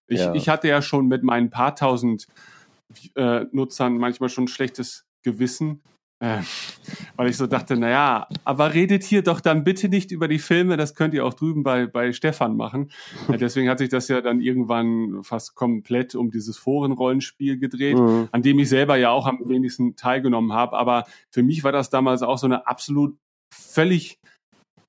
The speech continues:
Speaker 1: irre Erfahrung, weil ich meine, ich war sechzehn, siebzehn und dachte,
Speaker 2: Mhm.
Speaker 1: "Was, was passiert hier? Warum rasten die Leute alle so aus?"
Speaker 2: Ja.
Speaker 1: Ähm, aber ich habe mich da dann natürlich auch total von fangen lassen. Und diese Atmosphäre, der trauere ich tatsächlich immer noch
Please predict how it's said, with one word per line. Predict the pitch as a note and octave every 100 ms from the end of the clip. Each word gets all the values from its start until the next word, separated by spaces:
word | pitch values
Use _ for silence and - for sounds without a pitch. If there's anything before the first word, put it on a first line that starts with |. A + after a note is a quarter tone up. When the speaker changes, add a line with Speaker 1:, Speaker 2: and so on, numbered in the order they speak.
| _ -
Speaker 1:
irre | F3 F#3+ C#3
Erfahrung, | C3 - B2+ B2 D3+ D#3 D#3 C3
weil | A#2+ A#2+ A#2+ G#2+
ich | C3
meine, | C3
ich | B2+
war | B2
sechzehn, | A2+ C#3+ - D3 C3
siebzehn | B2 C#3+ - D#3 C#3+
und | B2 B2+
dachte, | G2 F2+
Speaker 2:
Mhm. |
Speaker 1:
"Was, | B2 - -
was | A#2+
passiert | - B2 - E3+ F#3+
hier? | D#3 A2
Warum | A#2 B2
rasten | B2 B2+ - C3
die |
Leute | B2+ C3+ C#3+ -
alle | C3
so | A#2+ A#2+
aus?" | A2+ C3+ D3 - - - -
Speaker 2:
Ja. | F#2 G2+ A#2
Speaker 1:
Ähm, | A2+ A2+
aber | A2+
ich | A#2
habe | B2
mich | B2+
da | B2 A#2+
dann | - B2
natürlich | A#2 - A#2+ A#2+
auch | A#2
total | - A#2+ A2 G#2+
von | - A2
fangen | - A2+ A#2
lassen. | A2 G#2+ - A#2
Und | A#2 A#2+ - - -
diese | B2+ B2+
Atmosphäre, | D3 D3+ C#3+ - D3 D#3+
der | C#3+ B2+
trauere | - C3 D3+ C#3+
ich | C#3+
tatsächlich | C#3+ C#3 D#3 D3 C3+ C#3+
immer | D#3 D3+
noch | C#3+ C#3